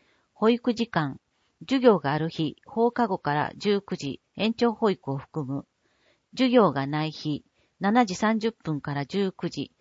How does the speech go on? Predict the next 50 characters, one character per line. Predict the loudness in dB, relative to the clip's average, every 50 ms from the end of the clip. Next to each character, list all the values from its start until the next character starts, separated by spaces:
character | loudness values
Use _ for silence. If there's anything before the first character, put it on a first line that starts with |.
| _ _ -4
延 | -2 -2 0
長 | 2 2 2
保 | 2 2 0 0
育 | 0 2 2 2
を | 2
含 | 2 0 -6 -8 -4 -4
む。 | -2 -4 -4 -8 -10 _ _ _ _ _ _ _ _ _ _ _ _ _ 0
な | 2 4 4 6
お、 | 4 4 2 0 -2 _ _ -2
日 | 0 0 0 0 4 4
曜 | 6 6 4
祝 | 2 -2 -4 -4 -4 -4
日 | -4 -4 -4 -4 -2
年 | -2 0 0 0 0 0 -2
末 | -2 -4 -4
年 | -2 0 0 0 -2
始、 | -2 -4 -4 -4 -4 -4 _ _ _ _ _ _ _ _ 0
十 | 2 4
二 | 4 4 4
月 | 2 0 0 0
二 | 0 0 0
十 | 0 2 2 2
八 | 2 0 -2 -4 -4 -2
日 | -4 -4 -4 -4
か | -2 -2
一 | -2 -2 -2 -2 -2
月 | 0 0 -2 -2 -4 -6
四 | -6 -6 -8 _ -4
日 | -2 0
は | 2 0 0 -2
閉 | -4 -4 -4 -2 -2
所 | -4 -4 -6
し | -6 -6 -6
ま | -4 -4 -4
す。 | -6 -8 -14 -18 -20 _ _ _ _ _ _ _ _ _ _ _ _ _ _ _ 0
入 | 2 4 4 6
所 | 6 4 4
決 | 4 4 0 0 0 _
定、 | 0 0 2 2 0 -4 -8 _ -4
令 | 0 2 4 4 4
和 | 2 2
八 | 0 -2 -4 -4 -2
年 | -2 0 0
二 | 0 0 0
月 | 0 0 0 -2 -6 -8 -4
上 | 0 2 2 2
旬 | 2 0 -2 -2
頃 | 0 0 0 0 0
予 | -2 -2 -4
定。 | _ -2 0 0 0 -2 -4